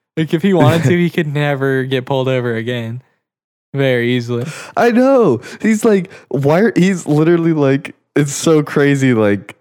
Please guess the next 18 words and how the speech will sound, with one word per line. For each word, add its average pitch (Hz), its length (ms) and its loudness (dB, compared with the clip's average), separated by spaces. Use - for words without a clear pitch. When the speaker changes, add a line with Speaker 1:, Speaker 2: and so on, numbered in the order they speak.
Speaker 2:
he's 123 320 2
not 113 400 0
doing 123 320 2
drugs. 107 420 0
He's 107 140 0
not 101 280 0
breaking 110 320 0
crimes. 104 320 -2
He's 104 140 -6
just, 110 240 0
his 110 160 0
crime 110 280 0
is 113 160 0
he's 127 300 0
dressing 123 580 0
up 107 200 -2
like 110 200 0
a 117 40 2